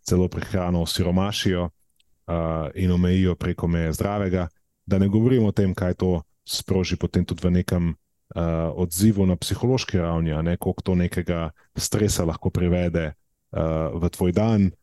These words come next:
ko enostavno moraš zdaj po vrhu vsega še dodatno razmišljati o stvareh, o katerih ne rabiš razmišljati. In enako, če prenesemo recimo na področje spremljanja števila korakov,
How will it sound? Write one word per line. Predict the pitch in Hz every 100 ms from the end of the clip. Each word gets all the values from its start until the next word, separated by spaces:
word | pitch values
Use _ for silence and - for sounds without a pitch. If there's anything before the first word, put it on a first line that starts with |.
| _
ko | -
enostavno | 90 85 - 92 90
moraš | 92 87 85 82
zdaj | 90 87
po | 90
vrhu | 85 85 - 87
vsega | - 101 92
še | -
dodatno | 87 82 92 90 - 87
razmišljati | 82 92 - 85 -
o |
stvareh, | - 98 90 87 - -
o |
katerih | 92 92 87 85
ne | 95 90
rabiš | 85 78 -
razmišljati. | 87 87 101 - 101 - - - - _ _ _ _ _
In | 110 98
enako, | 101 101 -
če | -
prenesemo | 87 90 92 87 92 87
recimo | 87 - 90
na | 85
področje | - 85 87 - -
spremljanja | 98 87 85 -
števila | 92 90 -
korakov, | 92 107 -